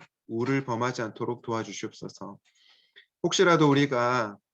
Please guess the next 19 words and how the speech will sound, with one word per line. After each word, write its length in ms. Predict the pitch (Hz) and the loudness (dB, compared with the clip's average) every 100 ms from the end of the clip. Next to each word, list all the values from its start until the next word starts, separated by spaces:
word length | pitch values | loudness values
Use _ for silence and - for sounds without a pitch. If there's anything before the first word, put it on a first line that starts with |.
| _ _ _ _ _ | _ _ _ _ _
어, 240 | 117 113 110 | -10 -8 -2
복음의 360 | 139 139 156 | 2 4 4
진리에 260 | 143 143 143 | 2 2 0
합당하게 540 | 143 - 170 156 135 | 0 -2 0 2 0
살지 320 | 127 127 123 127 | -4 -6 -6 -6
못했던 720 | 98 - 113 - 95 117 170 - _ _ _ | -8 -10 -12 -10 -8 -6 -8 -10 _ _ _
위선적인 600 | 127 143 160 147 131 127 | -2 2 4 4 2 0
모습들이 380 | 110 110 - 107 | -2 -6 -8 -8
있다면 520 | 104 101 98 104 98 - _ _ _ - | -6 -8 -8 -8 -10 -16 _ _ _ -12
이 60 | |
시간 380 | 131 147 135 120 | -6 -2 -2 -2
돌이킬 420 | 120 127 160 156 | 2 2 2 2
수 140 | 139 127 | -2 -4
있도록 400 | 120 117 120 139 | -6 -4 -4 -4
도와주십시고, 920 | - 107 - - 98 - - 98 95 _ _ _ _ _ | -8 -8 -8 -14 -14 -14 -14 -14 -14 _ _ _ _ _
사람을 520 | - - 151 160 165 | -6 -2 2 4 4
두려워하기보다 880 | 156 123 127 120 110 104 - 101 131 - _ | 4 0 0 -2 -4 -8 -8 -8 -8 -12 _
하나님을 460 | - 185 165 156 | -2 2 2 2
두려워하며 600 | 143 101 104 101 98 98 | 0 -4 -4 -4 -8 -12